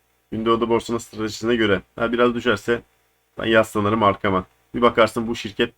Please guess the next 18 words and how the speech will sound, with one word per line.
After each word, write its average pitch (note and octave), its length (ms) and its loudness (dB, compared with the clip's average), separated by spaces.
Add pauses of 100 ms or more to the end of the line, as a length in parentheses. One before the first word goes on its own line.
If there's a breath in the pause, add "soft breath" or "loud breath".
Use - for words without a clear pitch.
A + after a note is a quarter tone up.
(280)
bakın G#2+ 280 -4
tarih A2+ 400 6
atın A2 200 -4
yirmi A2+ 260 -2
yedi, A#2 440 0
e, G#2 220 -2
Nisan. G#2 340 -2 (460)
Bu - 60 -18
şirket - 340 -4
belki A#2 260 2
bir B2 100 4
ayda A#2 180 4
yüzde A#2 180 -2
yüz A2+ 140 0
yapar. A2 300 0
O A2 100 -4
zaman A#2 300 2
da, B2 180 0